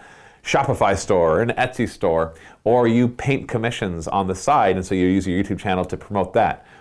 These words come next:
Or you have a brick and mortar store that you can sell stuff online,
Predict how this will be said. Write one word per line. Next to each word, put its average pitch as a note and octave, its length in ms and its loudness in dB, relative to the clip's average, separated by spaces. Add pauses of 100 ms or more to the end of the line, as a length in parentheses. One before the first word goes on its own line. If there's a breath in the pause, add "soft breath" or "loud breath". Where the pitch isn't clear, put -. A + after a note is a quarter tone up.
(100 loud breath)
Or A#2+ 200 4
you C#3+ 160 4
have C3+ 200 2
a C3+ 120 4
brick D3 220 0
and D3 100 0
mortar D#3 200 2
store C#3+ 500 2
that G2 160 2
you G#2+ 60 -2
can G#2+ 120 -6
sell A2 240 0
stuff - 180 -4
online, A#2 580 0